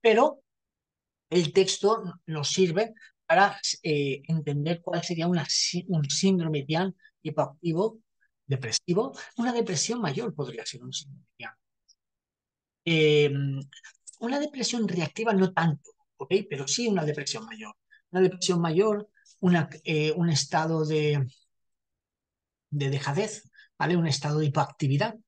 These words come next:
y un estado de catatonía, ¿vale? Pues podríamos estar hablando de un síndrome perfectamente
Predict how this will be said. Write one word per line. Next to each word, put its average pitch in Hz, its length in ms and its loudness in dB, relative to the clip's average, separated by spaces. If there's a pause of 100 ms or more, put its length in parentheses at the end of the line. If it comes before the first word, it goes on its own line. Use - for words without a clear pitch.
(380)
y 160 60 -2
un 151 60 2
estado 131 300 0
de 131 100 -2
catatonía, 170 580 0 (400)
¿vale? 165 160 -8
Pues 151 140 -16
podríamos 123 440 -14
estar 143 220 -6
hablando 170 520 0 (320)
de 165 500 0 (120)
un 165 140 4
síndrome 135 580 0
perfectamente 127 1000 -8